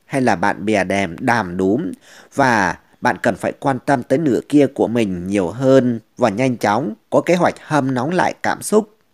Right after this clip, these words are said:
trước khi tình cảm đôi bên nguội lạnh.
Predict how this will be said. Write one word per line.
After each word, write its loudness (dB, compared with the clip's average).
trước 6
khi 6
tình 0
cảm -2
đôi 0
bên 0
nguội 4
lạnh. 2